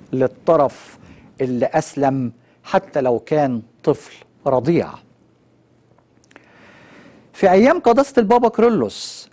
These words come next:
تم الاعتراف بدير القديس العظيم الأنبا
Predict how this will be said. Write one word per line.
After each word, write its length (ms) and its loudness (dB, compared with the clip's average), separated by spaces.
تم 300 2
الاعتراف 840 0
بدير 460 2
القديس 640 -4
العظيم 680 -2
الأنبا 580 -4